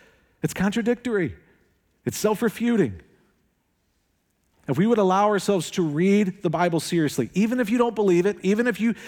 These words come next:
even if you're not ready to trust it yet, if you would allow yourself to read it seriously, this is what you will find. It provides the only reasonable explanation for our objective moral experiences. It provides the only reasonable explanation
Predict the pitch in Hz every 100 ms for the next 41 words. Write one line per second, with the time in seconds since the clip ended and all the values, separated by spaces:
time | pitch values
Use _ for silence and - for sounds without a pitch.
0 | - 196 240 240 233 233 214 214 196 170
1 | 214 196 185 147 156 127 165 247 240 185
2 | 175 202 196 - 170 - 147 139 190 208
3 | 208 - 196 175 - 160 123 175 202 220
4 | 185 180 165 175 175 - 151 135 107 -
5 | - - 185 - 190 170 175 156 120 120
6 | 147 - 165 208 220 185 143 190 214 180
7 | 180 180 170 - 170 156 165 170 131 -
8 | - - 165 156 151 117 160 170 185 147
9 | 139 151 156 165 - - 135 131 107 92
10 | - 78 - - _ _ _ _ _ _
11 | _ _ - 147 165 175 196 190 180 196
12 | 185 151 165 202 185 196 165 165 190 165
13 | 160 - 120